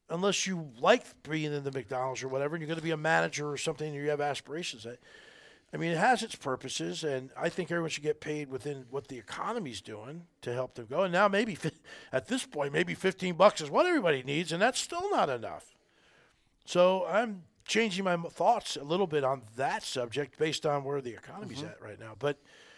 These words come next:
Speaker 1: my point is, you know, if you don't
Speaker 2: People
Speaker 1: like
Speaker 2: are looking for quality people.
Speaker 1: Yeah.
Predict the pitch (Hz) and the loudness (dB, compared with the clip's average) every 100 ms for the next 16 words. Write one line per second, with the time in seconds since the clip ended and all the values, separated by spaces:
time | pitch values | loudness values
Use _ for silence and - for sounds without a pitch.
0 | - - 151 196 214 180 147 135 - - | -10 -2 -2 4 4 4 2 2 -4 -10
1 | _ _ _ _ _ _ _ _ _ _ | _ _ _ _ _ _ _ _ _ _
2 | _ _ _ _ _ 160 147 135 - - | _ _ _ _ _ -4 -2 -4 -8 -14
3 | - 214 190 240 - 254 190 165 170 165 | -4 -2 4 4 8 10 10 8 6 4
4 | 160 151 135 - 127 - - 127 135 135 | 0 -2 -8 -2 -2 -2 0 4 6 6
5 | 123 123 - 120 117 95 95 92 - 127 | 4 -2 -6 -8 -6 -6 -6 -8 -4 -4